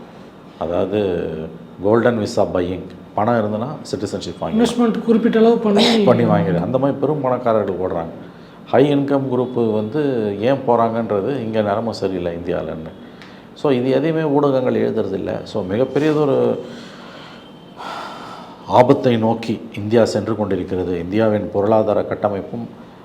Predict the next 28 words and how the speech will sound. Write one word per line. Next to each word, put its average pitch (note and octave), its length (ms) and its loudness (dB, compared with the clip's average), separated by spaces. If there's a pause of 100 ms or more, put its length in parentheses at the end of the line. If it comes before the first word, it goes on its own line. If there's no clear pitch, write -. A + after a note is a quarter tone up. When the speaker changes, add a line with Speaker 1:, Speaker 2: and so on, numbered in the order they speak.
(200)
Speaker 1:
ஆ, F2+ 300 -4 (600)
நிதி G#2 160 -4
கட்டமைப்புமே G#2 760 -2
கடுமையான G#2 380 0
பாதிப்புக்கு G2+ 560 0
உள்ளாகக்கூடிய G2 420 0
அளவுக்கு F#2+ 460 -4 (640)
இந்தியாவிலிருந்து G#2+ 600 4
வெளிநாடுகளுக்கு G#2 520 0
வேலை G2 260 0
தேடி G2+ 200 0
போபவர்களின் F2+ 600 -4
எண்ணிக்கை F#2 340 -6
அதிகரித்து F2+ 420 -4
கொண்டே E2 200 -6
போகிறது. E2 400 -6
கடந்த G2+ 240 0
பத்து A#2+ 300 2
ஆண்டுகளில் C3+ 360 2
இது A2 220 -2 (440)
அதற்கு G#2 320 -2
முன்பு A#2+ 220 0
அறுபது G#2+ 300 2
ஆண்டுகளில் G#2+ 340 0
இல்லாத G#2+ 260 0
அளவுக்கு G2+ 260 0
அதிகரித்திருப்பது F#2+ 600 -4
என்பது F2+ 500 -6